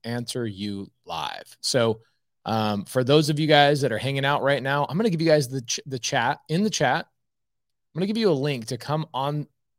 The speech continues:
the screen with me and, um, ask a question right here on the stream. Okay, whatever question you guys have about your business, about creative finance,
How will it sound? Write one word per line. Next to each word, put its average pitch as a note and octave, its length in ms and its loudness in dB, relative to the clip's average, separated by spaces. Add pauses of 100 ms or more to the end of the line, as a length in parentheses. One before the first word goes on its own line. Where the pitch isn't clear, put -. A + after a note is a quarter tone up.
(220)
the C3+ 80 -8
screen C#3 380 -4
with A2+ 180 -6
me C#3 260 -8 (880)
and, C3 420 -2
um, B2+ 520 -2 (280)
ask C#3 300 -6
a D3+ 60 -2
question A#2 500 -4
right A#2 200 -2
here C3+ 160 -2
on C3 100 -4
the B2+ 80 -6
stream. F2+ 420 -10 (1120)
Okay, C3+ 280 0
whatever D#3 320 0
question E3 360 0
you D3+ 80 -2
guys D#3 220 2
have D#3 260 2
about B2+ 200 0
your G#2+ 120 -6
business, A3 840 -2 (200)
about G#2+ 540 0 (580)
creative C#3 300 -6
finance, G3 920 0